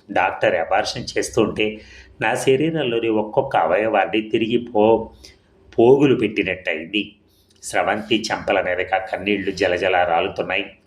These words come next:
కంఠం పట్టేసింది. అంతలోనే సంభాళించుకుందామే. శరత్ హృదయం వర్షించబోతున్న మేఘంలా ఉంది.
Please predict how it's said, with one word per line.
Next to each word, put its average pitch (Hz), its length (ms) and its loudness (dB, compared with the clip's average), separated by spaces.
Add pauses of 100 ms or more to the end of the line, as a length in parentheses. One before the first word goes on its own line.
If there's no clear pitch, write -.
కంఠం 90 320 -4 (120)
పట్టేసింది. 107 760 -4 (300)
అంతలోనే 92 520 -2
సంభాళించుకుందామే. 92 1040 -4 (260)
శరత్ - 440 -4
హృదయం 92 440 -2
వర్షించబోతున్న 98 880 0
మేఘంలా 92 580 -2
ఉంది. 107 460 -4